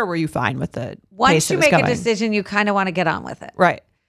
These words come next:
Speaker 2: So yeah, that was, like, a little annoying, but it does get you more comfortable. Like, at that point, you're really comfortable.
Speaker 1: Right.
Speaker 2: Um, and you really want it to happen. So, like, my other friend was she had made such a split decision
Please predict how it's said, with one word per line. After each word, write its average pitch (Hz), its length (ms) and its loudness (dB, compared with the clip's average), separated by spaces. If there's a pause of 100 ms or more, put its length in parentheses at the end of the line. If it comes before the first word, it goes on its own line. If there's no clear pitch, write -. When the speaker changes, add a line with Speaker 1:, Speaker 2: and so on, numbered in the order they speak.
(120)
Speaker 2:
So 233 200 0
yeah, 202 320 0
that 190 180 2
was, 175 160 -4
like, 180 220 0
a 202 120 0
little 233 460 -2
annoying, 202 720 -2
but 185 320 0 (420)
it 247 120 -4
does 226 220 0
get 226 200 -4
you 185 100 -4
more 185 240 0
comfortable. 151 560 -2
Like, 165 160 0
at 175 80 -4
that 196 220 2
point, 185 180 -4
you're 165 80 -4
really 170 340 0
comfortable. - 560 -8 (240)
Speaker 1:
Right. 165 220 0
Speaker 2:
Um, 180 480 0
and 233 160 2
you 220 80 -4
really 240 260 -2
want 208 180 0
it 180 60 -4
to 208 60 -8
happen. 185 300 -4
So, 240 140 0
like, 214 280 -2 (560)
my 196 260 -2
other 254 300 0
friend 190 460 -2
was 180 300 -2 (460)
she - 220 -2
had 262 80 -2
made 233 220 0
such 233 180 -4
a 214 40 -6
split 202 420 -2
decision 285 840 -2